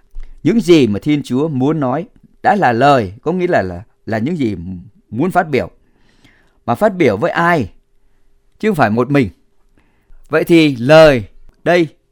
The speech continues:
chính là những gì Thiên Chúa muốn nói với loài người. Và nói từ lúc nào? Nói ngay từ ban đầu.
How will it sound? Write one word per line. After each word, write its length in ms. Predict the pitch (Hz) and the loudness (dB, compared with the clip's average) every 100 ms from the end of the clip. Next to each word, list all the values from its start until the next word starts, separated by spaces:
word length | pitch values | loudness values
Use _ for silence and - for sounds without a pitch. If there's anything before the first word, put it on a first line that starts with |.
| _ | _
chính 240 | 160 220 190 | -2 0 2
là 160 | 123 | 0
những 180 | 113 196 | 0 -2
gì 280 | 147 127 104 | 0 0 -2
Thiên 220 | - 175 | -4 -4
Chúa 220 | - 170 | 0 0
muốn 240 | 180 175 156 | 0 -2 -2
nói 280 | 131 160 | 0 -2
với 280 | 175 110 139 | -4 -4 -2
loài 200 | 151 95 | -2 -4
người. 220 | 92 87 85 _ _ _ _ _ _ | -6 -10 -14 _ _ _ _ _ _
Và 120 | 123 | 0
nói 340 | 127 139 202 233 - | 2 2 2 0 -4
từ 120 | 139 131 | 0 0
lúc 140 | 170 | 0
nào? 300 | 139 95 85 _ | -2 -2 -6 _
Nói 300 | 110 120 156 | -4 -2 0
ngay 240 | 175 147 143 | -2 -2 -2
từ 100 | 107 | -6
ban 200 | 90 113 | -6 -6
đầu. 180 | 92 | -8